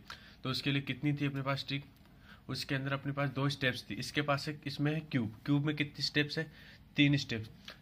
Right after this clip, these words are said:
तो वीडियो को लास्ट तक ज़रूर देखिए, आपके लिए एकदम ईजी ट्रिक लेके आया हूँ। जैसे आपको पता है वन का क्यूब कितना होता है? वन होता है। अब वन का क्यूब फाइंड करने के लिए आप क्या करते हो?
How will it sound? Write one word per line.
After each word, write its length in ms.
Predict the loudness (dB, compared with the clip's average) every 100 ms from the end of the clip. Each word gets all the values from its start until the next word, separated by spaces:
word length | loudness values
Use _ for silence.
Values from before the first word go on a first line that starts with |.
| -10 -6
तो 60 |
वीडियो 340 | -2 0 0 0
को 80 | 2
लास्ट 260 | 0 -2 -4
तक 120 | -4 -2
ज़रूर 240 | -2 0
देखिए, 380 | -2 -2 -4 -6 -4
आपके 280 | -6 -4 -2
लिए 120 | -2
एकदम 420 | -2 -6 -2 -2
ईजी 380 | 0 0 4 2
ट्रिक 220 | 2 4
लेके 260 | 4 4 2
आया 100 | 0
हूँ। 260 | 0 -6 -10 -16 -18 -18 -20 -6
जैसे 320 | -4 -2 -4 -4 -8 -10 -4
आपको 240 | -2 -2
पता 200 | -2 0
है 60 | 2
वन 180 | 4 2
का 120 | 2
क्यूब 200 | -2 -2
कितना 260 | -2 0 0
होता 200 | 0 -2
है? 160 | -2 -6 -8
वन 200 | -2 0
होता 240 | -2 -2 -4
है। 160 | -4 -10 -20 -8
अब 160 | -4 -2
वन 140 | -2 -2
का 120 | -2
क्यूब 180 | -4 -6
फाइंड 260 | 0 0 0
करने 200 | -2 0
के 60 |
लिए 100 | 0
आप 80 | 0
क्या 100 | 0
करते 240 | -2 -4
हो? 80 | -6